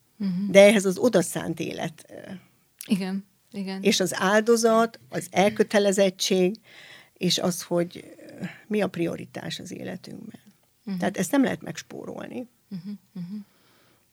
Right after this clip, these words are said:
Speaker 2: Ez egy, ez egy olyan életforma, én úgy tapasztaltam, ami, ami minden alkalommal valami lemondás,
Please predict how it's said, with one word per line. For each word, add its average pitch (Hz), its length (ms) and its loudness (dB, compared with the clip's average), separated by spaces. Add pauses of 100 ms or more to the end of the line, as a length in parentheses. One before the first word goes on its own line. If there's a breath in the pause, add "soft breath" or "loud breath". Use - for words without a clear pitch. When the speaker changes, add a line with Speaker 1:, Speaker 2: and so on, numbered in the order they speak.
(540)
Speaker 2:
Ez 190 200 0
egy, 190 160 6
ez 196 140 0
egy 190 140 0
olyan 254 180 6
életforma, 170 920 0 (440)
én 180 300 -10 (120)
úgy 185 180 -10
tapasztaltam, - 880 -8 (300 loud breath)
ami, 175 540 0 (960 soft breath)
ami 185 200 -6
minden 208 360 2
alkalommal 180 720 2
valami 180 340 4
lemondás, 160 1000 -4